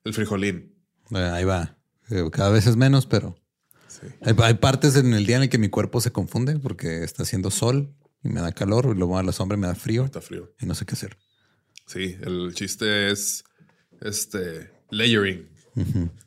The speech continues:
Speaker 2: Capas.
Speaker 1: Porque capas. Capanding. Es capanding.
Speaker 2: Capanding. <laughs>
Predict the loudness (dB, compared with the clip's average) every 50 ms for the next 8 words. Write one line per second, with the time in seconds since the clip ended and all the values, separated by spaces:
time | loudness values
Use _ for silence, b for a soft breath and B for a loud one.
0 | _ _ _ -4 -2 0 2 2 2 0 0 -4 -6 -8 -8 -6 -6 -6 -6 -10
1 | -12 -12 -12 -10 -12 -12 -14 -18 _ _ _ _ _ _ _ -6 -4 -2 0 0
2 | 0 0 -2 -2 -4 -6 -12 -20 -20 _ _ _ _ _ _ _ _ _ -18 -14
3 | -12 -12 -10 -6 -6 -4 -4 -2 -4 -4 -4 -8 -10 -10 -10 -10 -10 -10 -10 -12
4 | -10 -8 -6 0 2 2 2 4 2 0